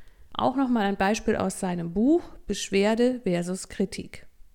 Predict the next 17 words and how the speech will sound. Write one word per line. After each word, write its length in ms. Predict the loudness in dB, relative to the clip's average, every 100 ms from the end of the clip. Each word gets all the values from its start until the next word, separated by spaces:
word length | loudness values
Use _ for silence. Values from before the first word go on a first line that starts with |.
| -20 _ -20 _ _ _
Nach 120 | -2
seiner 460 | 0 2 2 2 0
Feststellung 880 | 0 -2 0 -2 2 4 4 4 0
und 520 | 0 2 2 0 -2
auch 180 | 0 0
nach 200 | 0 0
der, 180 | 2 2
die 220 | 2 -2
ich 200 | -4 -4
in 140 | -2
meinen 420 | 0 0 0 -2 -2
paartherapeutischen 920 | -2 0 0 -2 0 0 0 -2 -4
Sitzungen 420 | -4 -2 0 0
erlebe, 440 | 0 0 2 2 2 -2 0
ist 460 | 0 0 -6 -6
die 360 | 0 2 2 -2 -10 -20
Kritik 720 | -4 2 2 2 0 0 -4